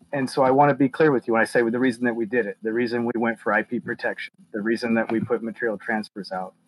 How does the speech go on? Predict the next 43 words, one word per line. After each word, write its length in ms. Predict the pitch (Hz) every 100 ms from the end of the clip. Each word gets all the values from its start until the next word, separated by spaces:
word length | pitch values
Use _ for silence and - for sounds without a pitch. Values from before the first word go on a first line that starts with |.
| _ _ _ _ _ _
You 80 | 139
know, 80 | 160
the 120 | 147
reason 320 | 151 214 247
that 140 | 160 123
we 140 | 120
do 300 | 101 127 185
that 360 | 104 92 98 - -
is 180 | 123 113
so 160 | 135
that 180 | 127 139
we 100 | 139
can 160 | - 147
more 220 | 127 131
free, 340 | - 131 135 139
freely 440 | - 135 131 120
open 460 | 110 117 - 101 95 _ _ -
the 60 |
plant 340 | 98 117 104 -
to 160 | 98
other 180 | 104 98
people. 460 | - 101 - - - _ _ _ _
And 100 | 110
I 60 | 117
wanna 240 | 135 143 139
explain 440 | - - 147 160
that 200 | 117 95
to 120 | -
you, 120 | 104 101
that 240 | 110 113 _ _ _ _ _ _ - _ _
we 200 | 143 180
have 380 | 147 165 160 127 -
a 100 | 123
scenario 480 | - 131 135 135 123
where 100 | - - _ _
your 100 | 131
business 400 | 117 131 - -
is 120 | 123 117
as 140 | 110
large 320 | 110 113 113
as 140 | 123 147
it 100 | 131
is 380 | 110 131 -